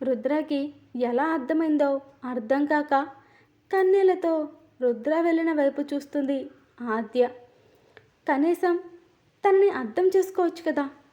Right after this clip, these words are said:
ఒక ఆడపిల్ల ఎలా ఉంటుంది ఒక మగవాడి ముందు? ఆ ఆలోచన కూడా లేకపోతే ఎలా? నా విషయంలో ఇష్టం వచ్చినట్టు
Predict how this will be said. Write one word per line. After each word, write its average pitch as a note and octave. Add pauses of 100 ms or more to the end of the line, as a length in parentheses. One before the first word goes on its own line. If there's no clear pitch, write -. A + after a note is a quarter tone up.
(640)
ఒక D4+
ఆడపిల్ల D4+ (220)
ఎలా C#4+
ఉంటుంది D#4 (320)
ఒక C4
మగవాడి C#4
ముందు? C#4 (840)
ఆ C#4+
ఆలోచన D4
కూడా D#4+ (240)
లేకపోతే E4+
ఎలా? D#4 (600)
నా C4
విషయంలో C#4+ (420)
ఇష్టం F#4
వచ్చినట్టు F4